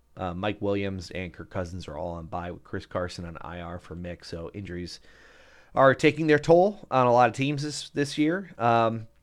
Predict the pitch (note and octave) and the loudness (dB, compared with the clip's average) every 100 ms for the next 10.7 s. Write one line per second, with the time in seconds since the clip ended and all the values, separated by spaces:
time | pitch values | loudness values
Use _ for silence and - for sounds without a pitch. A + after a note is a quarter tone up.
0 | _ - D3+ E3 D3 C#3+ D3 D3 C#3+ D3 | _ -2 0 2 2 0 0 -2 0 0
1 | A#2+ A#2 A2 - A2+ A2+ - G2 A#2 A2+ | 0 -6 -8 -2 0 -2 -6 -6 -2 -2
2 | A2 - C#3 C#3 A#2+ - A#2 G#2 G#2+ F#2 | -4 -4 -4 -2 -4 -2 -4 -2 -4 -2
3 | G#2 G2 - G#2 G2+ - F#2 F#2 G2+ G2 | -4 -4 -4 -2 -2 -4 -8 -6 -6 -2
4 | G#2+ F#2+ - - _ - - C3+ C3+ C3 | -2 -2 -4 -18 _ -20 -2 2 4 4
5 | A#2+ A#2+ A#2+ G#2+ G#2 A#2 G#2+ G2 F#2 - | 2 2 2 0 -2 0 2 0 -2 0
6 | A2 A2 A2+ A2 A#2 A#2 A#2 - - - | 0 0 -2 0 0 0 -2 -6 -16 -20
7 | - - F#2+ F2+ G2 F#2+ - C3+ G#2+ A2+ | -18 -8 -6 -6 -6 -6 0 0 0 -4
8 | - - - - - C3+ C3 B2 G#2+ A2+ | -6 -10 -20 -20 -2 2 4 4 0 0
9 | C3 C3 C#3 - - A2 A2 A2 A#2 A2 | 2 2 0 -2 -10 -6 -6 -4 -4 -2
10 | A#2 G#2+ C#3+ B2+ A#2+ B2+ C3+ | -2 -4 -4 -2 2 2 0